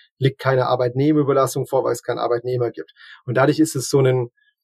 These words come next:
so ein Vakuum, in dem niemand prüft und es, es eigentlich keine Scheinselbstständigkeit gibt, aber theoretisch potenziell in irgendwelchen Formen, ähm,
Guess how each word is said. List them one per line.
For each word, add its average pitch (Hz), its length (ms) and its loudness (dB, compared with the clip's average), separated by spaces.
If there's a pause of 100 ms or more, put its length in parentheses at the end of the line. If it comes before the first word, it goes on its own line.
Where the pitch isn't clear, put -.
(400)
so - 140 -4
ein 123 160 2
Vakuum, 151 560 2
in 135 160 -2
dem 139 260 2
niemand 143 420 2
prüft 190 480 -2
und 139 460 -2 (880)
es, - 340 -6 (320)
es 139 160 -8
eigentlich 170 500 2
keine 151 220 4
Scheinselbstständigkeit 143 840 0
gibt, 190 240 0
aber 135 160 2
theoretisch 143 560 2
potenziell 147 560 2
in 127 80 0
irgendwelchen 131 540 0
Formen, 165 500 0 (420)
ähm, 131 520 2